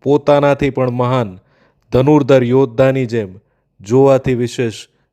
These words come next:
કોઈ મોટું સ્વપ્ન નથી હોતું. અને જ્યારે આવો મહાન ધનુર્ધર પુત્ર વીર ગતિ પામે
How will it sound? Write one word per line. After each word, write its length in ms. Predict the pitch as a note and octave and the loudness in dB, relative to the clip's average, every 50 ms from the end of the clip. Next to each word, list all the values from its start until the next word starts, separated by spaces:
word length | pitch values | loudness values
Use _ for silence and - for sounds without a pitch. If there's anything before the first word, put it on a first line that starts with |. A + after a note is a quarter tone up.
| _ _ _ _ | _ _ _ _
કોઈ 260 | - C#3 D3 D3 C#3+ | 0 2 4 4 4
મોટું 360 | C3+ B2+ B2+ C3 B2+ C3 B2+ A2+ | 2 0 -2 -2 0 0 0 0
સ્વપ્ન 560 | - - - C3+ C3 B2+ - - B2+ A#2 A2+ | -2 -2 0 0 0 -2 -2 -4 -4 -2 -2
નથી 240 | A#2 A2+ - A#2+ A#2 | -2 -4 -4 -4 -4
હોતું. 480 | G#2+ G#2 G2+ - - F#2+ F2+ - _ _ _ _ _ _ _ - | -2 -2 -4 -4 -6 -10 -10 -10 _ _ _ _ _ _ _ -8
અને 220 | G#2+ A2+ A#2 A#2 A2+ | -4 0 0 0 0
જ્યારે 420 | G2+ G#2+ A#2+ B2 C3 C3 C3 B2 | 2 2 2 2 2 2 2 0
આવો 760 | - - - - A2+ B2+ C#3 D3 D3 C#3 B2 A2 G#2 G2+ - _ _ _ _ _ _ _ _ _ - | -2 -6 -8 -4 -2 0 2 4 4 2 2 0 -4 -6 -12 _ _ _ _ _ _ _ _ _ -14
મહાન 540 | G2+ G#2+ A#2+ B2+ A#2+ B2+ D3 D3+ D3 C#3 A#2+ | -8 -4 -4 -2 -2 0 0 0 0 0 0
ધનુર્ધર 480 | A#2 B2+ C3 C#3+ D3 C3+ B2 C3+ C3 B2 | 0 0 0 0 -2 0 0 0 0 0
પુત્ર 520 | A#2 - C3+ B2+ B2+ - B2+ A#2 G#2 F#2+ F#2 F#2 G2 | -2 -6 -8 -8 -6 -4 -4 -4 -4 -6 -10 -16 -18
વીર 380 | F#2 G2 G#2+ B2+ D3 D3 C#3 B2+ | -16 -10 -6 -4 -2 -2 -2 0
ગતિ 320 | A2+ B2+ B2 A#2+ B2+ B2 | 0 0 0 0 0 -2
પામે 500 | A#2 G#2+ A#2 A2+ A#2 A2 G#2+ G2 F#2+ F2+ | -2 -2 0 -2 0 -2 -2 -6 -8 -10